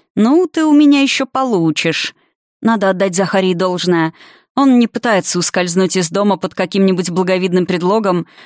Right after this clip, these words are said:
а храбро отыскивает меня в моей собственной комнате. Я редко захожу сюда,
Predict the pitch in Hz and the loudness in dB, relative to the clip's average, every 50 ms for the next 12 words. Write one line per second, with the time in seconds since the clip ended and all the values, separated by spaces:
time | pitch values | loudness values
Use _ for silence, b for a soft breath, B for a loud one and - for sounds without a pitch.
0 | B B B B 311 240 - 247 254 262 269 226 226 202 190 185 - 233 240 - | B B B B -2 -2 -2 -2 -2 -2 -2 0 0 0 0 0 0 0 -2 -2
1 | - - 190 185 190 - 196 196 190 190 185 180 165 185 185 185 190 185 180 - | -2 -4 -2 -2 -2 0 0 0 2 2 0 0 0 0 0 0 0 -2 -2 -2
2 | 202 - - - 185 190 185 185 175 - 185 180 180 175 170 - - 175 170 175 | -4 -4 -4 -2 0 0 0 0 0 -2 0 2 2 0 0 -2 -4 -4 -4 -6
3 | - _ _ _ - 233 294 277 262 311 339 - - 208 165 190 - 208 202 180 | -8 _ _ _ -2 0 0 2 2 0 -2 -2 -4 -4 -4 -2 -2 -2 -2 0
4 | 196 196 - - 170 175 175 165 | 0 -2 -2 -2 -2 -2 -2 -4